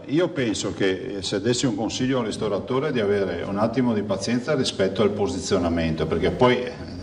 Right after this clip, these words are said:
ragazzi, inutile che ci nascondiamo, stiamo discutendo del posizionamento dei tavoli.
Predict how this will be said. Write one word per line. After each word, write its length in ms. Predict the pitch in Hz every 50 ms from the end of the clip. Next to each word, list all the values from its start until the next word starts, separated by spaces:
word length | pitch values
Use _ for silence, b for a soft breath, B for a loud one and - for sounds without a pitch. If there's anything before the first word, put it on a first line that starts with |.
| - 95 92
ragazzi, 380 | 90 90 92 101 95 - 98
inutile 260 | 92 101 107 110 139 117
che 80 | 101
ci 120 | - - 98
nascondiamo, 600 | 90 87 - - 95 87 85 85 80 80 82 -
stiamo 240 | - - 95 90
discutendo 640 | 87 95 92 - - 110 87 - 104 98 101 107 123
del 80 | 123 -
posizionamento 840 | - 104 98 87 87 82 - 98 90 90 85 85 87 87 87 101 101
dei 200 | 90 82 - -
tavoli. 440 | - 71 69 76 73 73 71 71